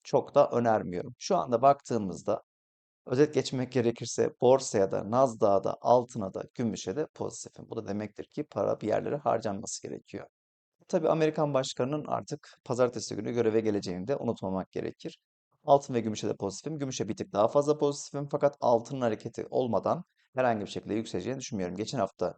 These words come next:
gümüşe stabildim. Şu anda gümüşe pozitifim arkadaşlar.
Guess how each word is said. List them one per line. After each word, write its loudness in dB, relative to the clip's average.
gümüşe -8
stabildim. -4
Şu 0
anda 0
gümüşe -4
pozitifim -4
arkadaşlar. -10